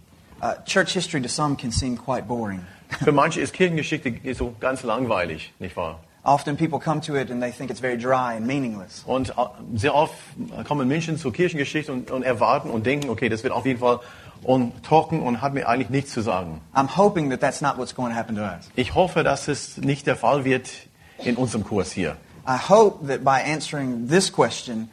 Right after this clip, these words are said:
Speaker 1: that won't happen.
Speaker 2: Ich hoffe, dass wenn wir diese Frage beantworten können, dass es nicht passieren wird, dass nämlich langweilig wird.
Speaker 1: Second thing.
Speaker 2: Zweitens.
Speaker 1: Since our time is so short, we're gonna follow four primary topics.
Speaker 2: Da unsere Zeit ziemlich kurz ist, werden wir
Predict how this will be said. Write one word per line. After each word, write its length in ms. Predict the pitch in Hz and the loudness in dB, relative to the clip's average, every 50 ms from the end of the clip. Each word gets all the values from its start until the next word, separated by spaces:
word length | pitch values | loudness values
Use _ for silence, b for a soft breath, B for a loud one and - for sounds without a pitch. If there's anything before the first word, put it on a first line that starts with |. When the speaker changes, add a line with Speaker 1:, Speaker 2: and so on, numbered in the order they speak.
| _ _ - | _ _ 0
Speaker 1:
that 180 | 123 123 - 127 | 2 2 2 2
won't 200 | 123 117 113 113 | -2 -4 -2 -4
happen. 240 | 110 101 - 95 95 B B B B B | -4 -6 -6 -10 -12 B B B B B
Speaker 2:
Ich 220 | 139 139 - - | 0 0 4 4
hoffe, 380 | 175 202 196 - 208 98 98 B B B B B | 4 4 6 4 4 2 2 B B B B B
dass 240 | - 156 156 - - 135 | 2 2 2 2 0 0
wenn 160 | 143 139 131 | 2 2 4
wir 160 | 135 139 135 | 4 2 2
diese 340 | 113 107 185 226 208 175 151 | 4 4 4 4 4 2 0
Frage 320 | - - 151 156 147 143 | 0 0 0 0 0 0
beantworten 560 | 127 135 - - 165 165 165 135 117 110 120 | 0 0 2 0 0 0 0 -2 -2 -2 -2
können, 280 | 104 - 131 120 123 117 | -2 -2 0 0 0 0
dass 180 | 120 117 - - | -2 -2 -4 -6
es 160 | 117 - - | -6 -6 -8
nicht 120 | 135 127 | -10 -8
passieren 360 | - 120 104 - 127 107 98 | -8 -8 -8 -6 -6 -6 -6
wird, 160 | 101 98 87 107 | -6 -6 -6 -8
dass 180 | 98 - - - - - - - | -8 -10 -12 -16 -20 -20 -8 -2
nämlich 260 | - 120 113 107 - | 0 0 0 0 0
langweilig 500 | 110 104 110 123 107 95 87 85 80 80 | 0 2 2 4 4 2 2 2 0 -4
wird. 180 | 92 76 - - - B B B B B B B B B B B _ _ | -8 -10 -12 -14 -20 B B B B B B B B B B B _ _
Speaker 1:
Second 420 | - - - 220 226 220 185 - - | -2 4 6 6 6 6 4 -4 -6
thing. 260 | 143 120 110 123 147 - - - B B B B B B B B B B B B B B _ | -6 -6 -6 -6 -8 -12 -18 -20 B B B B B B B B B B B B B B _
Speaker 2:
Zweitens. 640 | - - 127 127 151 165 196 226 240 233 - - B B B B B - | 2 6 8 8 8 8 8 6 6 4 0 -6 B B B B B -4
Speaker 1:
Since 220 | - - 180 165 | -2 0 2 2
our 80 | 156 139 | 2 2
time 280 | - 170 185 196 190 165 | 4 4 6 6 6 4
is 60 | - - | 4 2
so 140 | - 151 143 | 2 0 0
short, 560 | - - - - 208 208 202 165 135 - - | 0 0 2 4 6 6 6 6 4 4 0
we're 100 | 143 139 | -2 0
gonna 200 | 139 147 143 156 | 0 0 0 -2
follow 400 | - - 156 151 151 147 135 127 | 4 6 8 8 8 8 4 2
four 360 | 117 - - - 160 156 156 | 0 -4 -2 0 0 0 0
primary 440 | 151 - 156 147 147 143 139 127 120 | 0 0 0 0 0 2 0 -2 -2
topics. 500 | 110 - 139 117 - - - - - - - | -2 0 -2 -2 -2 -4 -10 -14 -14 -6 0
Speaker 2:
Da 200 | - 131 143 151 | 2 4 4 4
unsere 260 | 147 160 139 151 139 | 4 2 2 0 0
Zeit 360 | - - 160 160 170 170 165 | 0 2 2 2 2 0 -2
ziemlich 280 | - - 156 139 123 107 | -4 -2 -2 0 -2 0
kurz 300 | - - 220 226 220 - | 2 4 4 4 4 2
ist, 180 | 190 160 - 131 | -2 -2 0 2
werden 240 | 147 151 151 147 | 2 2 2 4
wir 220 | 139 135 131 135 | 4 4 4 4